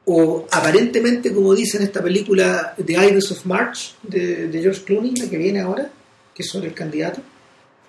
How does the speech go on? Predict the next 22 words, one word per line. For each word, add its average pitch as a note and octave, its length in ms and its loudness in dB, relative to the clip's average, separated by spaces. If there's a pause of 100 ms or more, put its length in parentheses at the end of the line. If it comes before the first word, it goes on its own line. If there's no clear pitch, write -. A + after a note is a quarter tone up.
(520)
es - 100 -8
sobre F3 160 -2
un E3 80 -8
candidato. F#3 420 -4 (120)
Eh, D#3+ 340 4 (1080)
son - 140 2
películas A#3 460 4
donde G3+ 240 4
la, F3 680 0
donde E3+ 200 -2
la D#3+ 120 4
vocación F3+ 420 0
pública G#3+ 500 0
ha - 40 -2
sido G#3+ 220 4
tratada F#3+ 240 2
de G3 80 6
una F3 120 -2
forma E3 300 -4
seria, D#3+ 400 0
no, E3+ 360 -6
no, F3+ 180 -8